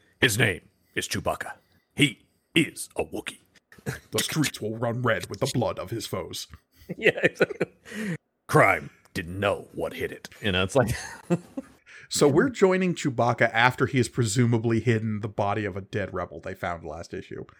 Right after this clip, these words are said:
Speaker 1: And this is
Speaker 2: Where
Speaker 1: another
Speaker 2: he hid it and how he did that without being caught
Speaker 1: <laughs>
Speaker 2: doesn't explain it.
Speaker 1: Unclear.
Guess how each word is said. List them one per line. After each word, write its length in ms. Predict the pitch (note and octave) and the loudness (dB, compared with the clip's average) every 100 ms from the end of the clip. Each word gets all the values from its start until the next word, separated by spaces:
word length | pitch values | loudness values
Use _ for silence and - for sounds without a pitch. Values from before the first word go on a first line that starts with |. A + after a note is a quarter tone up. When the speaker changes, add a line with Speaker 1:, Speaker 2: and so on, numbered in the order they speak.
| _ _ _ | _ _ _
Speaker 1:
And 160 | F3 E3+ | 0 2
this 160 | G3+ C#4 | 2 2
is 100 | - | 8
Speaker 2:
Where 120 | D#3 | 10
Speaker 1:
another 180 | E3 A#3 | 10 10
Speaker 2:
he 60 | |
hid 120 | G3 A3+ | 10 10
it 140 | C#4 - | 8 2
and 120 | C3+ C3 | 0 4
how 200 | C3+ C#3+ | 6 6
he 120 | E3 | 6
did 200 | E3+ F3 | 4 4
that 200 | G#3+ G3 | 4 4
without 280 | C3 D3 D#3+ | 4 4 4
being 160 | E3 | 0
caught 260 | - F3+ - F3+ - | 4 4 4 4 4
Speaker 1:
<laughs> 240 | - _ - | 0 _ 4
Speaker 2:
doesn't 220 | C3 B2 | 4 4
explain 320 | A2 - E2+ | -2 -4 -2
it. 60 | E3 | 0
Speaker 1:
Unclear. 580 | F#3 - G3+ F#3 C3+ | 0 4 8 10 8